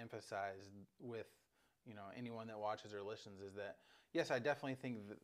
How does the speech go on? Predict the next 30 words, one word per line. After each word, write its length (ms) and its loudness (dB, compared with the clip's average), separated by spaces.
there's, 380 4
there's 260 8
religious 440 8
faith. 120 -8
Uh, 60 -2
obviously, 460 2
you 100 -8
know, 340 -8
all, 320 4
all 180 8
of 80 4
the 60 0
major 240 2
world 160 6
relig-, 260 2
religions 540 0
talk 180 6
about 240 2
faith, 160 -4
but 80 6
I 80 10
don't 260 6
only 840 2
use 340 0
the 140 0
term 460 -4
in 80 -4
the 80 -2
religious 400 0
sense. 400 -8